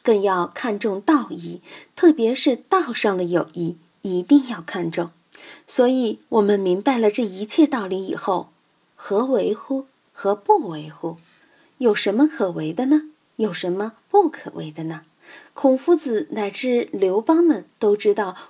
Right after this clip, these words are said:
“无可无不可”的妙处。你要我干什么，我也不知道。该我干的事，我就干；不该我干的事，我就不干。无为而无不为，道家这样说。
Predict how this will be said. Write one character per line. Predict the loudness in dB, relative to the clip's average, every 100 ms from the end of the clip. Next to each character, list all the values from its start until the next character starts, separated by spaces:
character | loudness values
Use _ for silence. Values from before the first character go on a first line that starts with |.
| -2
“无 | 2 2
可 | -2 -6 -6 -6
无 | -6
不 | -2 -2
可” | -4 -12 -12
的 | -8
妙 | -4 -4 -4
处。 | -8 -10 _ _ _ -6
你 | -2
要 | 0 0
我 | -2
干 | -4 -6
什 | -6 -8 -8
么， | -10 -14 _
我 | -4 -4
也 | -6
不 | -8 -8
知 | -6 -6
道。 | -6 -10 _ _ _
该 | 0 2
我 | 2 0
干 | -4 -8
的 | -8
事， | -8 -8 -8 _ _
我 | -14
就 | -12
干； | -8 -6 -8 -12 -20 _
不 | 0
该 | 4 4 4
我 | 0 -2
干 | -8 -8
的 | -6
事， | -6 -8 _ -18
我 | -14
就 | -8 -8 -6
不 | -8 -6
干。 | -4 -6 -8 _ _ _
无 | -2 0 2
为 | 2 0 -4
而 | -10 -14
无 | -10 -10
不 | 0 0 0
为， | -6 -10 -12 _ _
道 | -6 -6
家 | -6 -8
这 | -4 -4
样 | -4 -8
说。 | -10 -10 -10